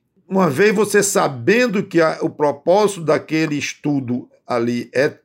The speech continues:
ter mais conhecimento das Escrituras e orar a Deus por sabedoria e pra traçar o seu rumo teológico, o seu rumo doutrinário, você vai com um tipo de preparo e de conscientização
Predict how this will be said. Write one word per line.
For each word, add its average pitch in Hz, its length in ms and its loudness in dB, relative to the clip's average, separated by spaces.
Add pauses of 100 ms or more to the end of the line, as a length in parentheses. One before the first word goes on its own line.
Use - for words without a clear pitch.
(140)
ter 185 200 4
mais 180 340 -2
conhecimento 151 720 -4
das 185 180 0
Escrituras 147 920 -2
e 135 340 -8
orar 143 380 0
a 196 40 2
Deus 190 260 4
por 196 180 -4
sabedoria 165 760 -2
e 135 140 -6
pra - 180 -8
traçar 147 460 -4
o 120 80 -4
seu 202 280 2
rumo 190 360 0
teológico, 151 640 0
o 120 60 -14
seu 139 220 -4
rumo 143 300 -6
doutrinário, 127 880 -2 (280)
você 185 340 0
vai 196 240 2
com 220 220 -4
um 208 40 -4
tipo 254 480 -2
de 180 140 -4
preparo 185 1120 0 (540)
e 143 60 -8
de 151 200 -6
conscientização 190 1500 0